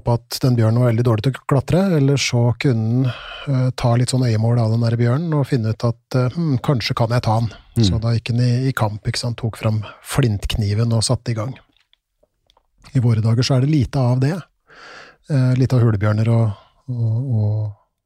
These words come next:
Speaker 1: fiendtlige stammer. Men vi har akkurat det samme, ehm, skal vi kalle det,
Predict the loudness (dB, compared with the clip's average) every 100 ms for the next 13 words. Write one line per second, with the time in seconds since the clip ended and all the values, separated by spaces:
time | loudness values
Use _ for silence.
0 | _ 2 2 0 -2 -2 0 -2 -2 -4
1 | -10 -20 -20 _ 0 2 2 0 0 2
2 | 2 -2 -4 -4 -2 0 0 0 0 0
3 | 0 0 -4 _ _ _ _ -4 0 0
4 | 0 -2 -2 -4 -6 -10 _ -16 -14 -6
5 | -4 -2 -4